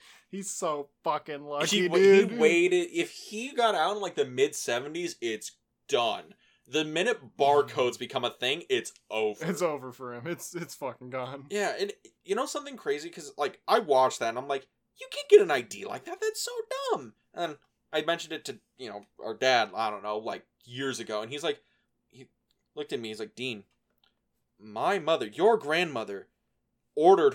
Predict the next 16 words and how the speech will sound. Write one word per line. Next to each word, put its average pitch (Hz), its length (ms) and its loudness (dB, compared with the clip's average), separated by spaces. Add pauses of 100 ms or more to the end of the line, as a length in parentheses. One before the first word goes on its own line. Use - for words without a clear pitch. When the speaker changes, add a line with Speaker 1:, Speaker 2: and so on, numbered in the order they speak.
Speaker 2:
her 123 340 0
license 117 540 -2
in 120 160 -14
the 104 60 -12
mail. 101 500 -6 (120)
She - 140 -18
sent 123 240 -8 (100)
thirty-five 170 460 0
cents 165 360 -4
in 117 120 -4
and 107 100 -12
she 131 120 -8
got 127 100 0
a 113 60 -8
driver's 123 380 0
license. 92 500 -8